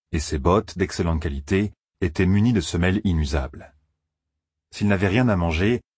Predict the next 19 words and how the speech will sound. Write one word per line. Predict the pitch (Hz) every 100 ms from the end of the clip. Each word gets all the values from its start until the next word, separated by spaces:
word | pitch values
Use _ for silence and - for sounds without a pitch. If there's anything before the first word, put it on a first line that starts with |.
| _
sa | - 113
fronde | 104 - 147 123
lui | 104
saignait | 107 110
toujours | 120 120 104
la |
taille, | 78 85 76 73 69 _ _ _ _ _ -
une | 76
façon | 85 90
pratique | 82 85 107
de | 95
la | 82
transporter, | - 85 - 90 - 71 64 _ _ _ _ _ _ -
et | 95
il |
avait | 95 107
dans | 113
ses | 82 85
poches | 78 98 113